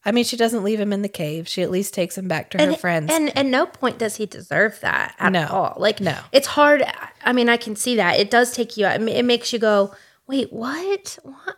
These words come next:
Speaker 2: why would you? I understand needing space, just like you said,
Speaker 1: Yeah.
Speaker 2: but, you know, you still don't know whether he's gonna be okay.
Speaker 1: Yeah.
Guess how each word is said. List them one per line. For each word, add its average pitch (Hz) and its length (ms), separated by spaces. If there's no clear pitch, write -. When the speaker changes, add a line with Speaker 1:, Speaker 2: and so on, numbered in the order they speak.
Speaker 2:
why 320 140
would 381 260
you? 285 320
I 294 120
understand 349 500
needing 320 220
space, 214 440
just 208 180
like 220 160
you 220 80
said, 180 380
Speaker 1:
Yeah. 180 280
Speaker 2:
but, - 140
you 220 140
know, 175 340
you 254 140
still 359 260
don't 285 220
know 247 120
whether 233 200
he's 233 200
gonna 220 180
be 214 180
okay. 226 680
Speaker 1:
Yeah. 277 240